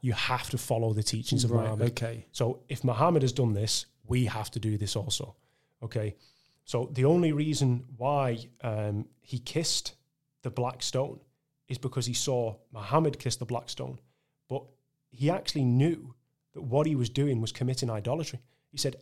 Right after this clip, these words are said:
Speaker 1: "I wouldn't have kissed it. I would not have kissed this had I not seen Muhammad kiss this."
Speaker 2: That's mad. Do you know what, um, just going off a slight tangent, what it,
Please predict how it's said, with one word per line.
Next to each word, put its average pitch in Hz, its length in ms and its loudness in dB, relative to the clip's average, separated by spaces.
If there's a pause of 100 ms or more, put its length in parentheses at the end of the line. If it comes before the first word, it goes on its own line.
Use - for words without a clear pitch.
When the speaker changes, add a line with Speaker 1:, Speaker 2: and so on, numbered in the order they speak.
Speaker 1:
"I 151 80 -2
wouldn't 160 360 0
have 123 120 -6
kissed - 260 -4
it. - 140 -10 (720)
I 151 100 -2
would 143 160 2
not 147 200 4
have 147 100 -4
kissed - 280 -6
this - 320 -8 (140)
had 120 120 -8
I 113 60 -2
not 127 240 0
seen 123 200 -2
Muhammad 120 380 -2
kiss 123 220 -4
this." - 280 -8 (760)
Speaker 2:
That's 139 220 -4
mad. 127 380 -2
Do 143 100 4
you 147 40 8
know 160 160 8
what, 160 240 4
um, 127 420 6
just 143 240 0
going 131 220 6
off 123 180 2
a 120 40 2
slight 123 400 -2
tangent, 127 440 2
what 117 140 0
it, 117 100 -4